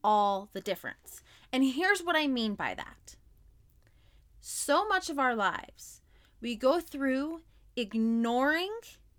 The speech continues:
well, somewhat ignoring the voices in our head. Meaning, we tend to listen to the negative stuff, but not the positive stuff.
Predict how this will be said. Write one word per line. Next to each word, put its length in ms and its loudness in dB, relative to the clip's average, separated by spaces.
well, 300 0
somewhat 640 0
ignoring 640 -6
the 100 -4
voices 540 -4
in 180 -10
our 160 -4
head. 300 -8
Meaning, 600 -2
we 120 -2
tend 260 -2
to 80 -2
listen 220 -2
to 60 0
the 100 -4
negative 440 -4
stuff, 400 0
but 100 -6
not 200 -2
the 80 -10
positive 540 -4
stuff. 400 -12